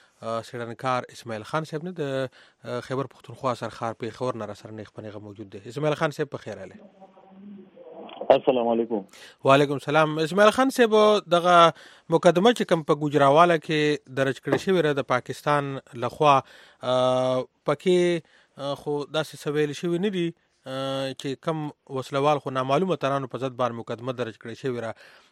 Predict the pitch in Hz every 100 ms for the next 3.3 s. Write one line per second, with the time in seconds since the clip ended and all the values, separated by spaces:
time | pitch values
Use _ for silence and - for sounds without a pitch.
0 | - 151 160 151 170 208 226 208 - _
1 | 156 147 147 147 147 135 _ _ _ 156
2 | 147 143 _ - - 147 180 220 240 240
3 | 233 226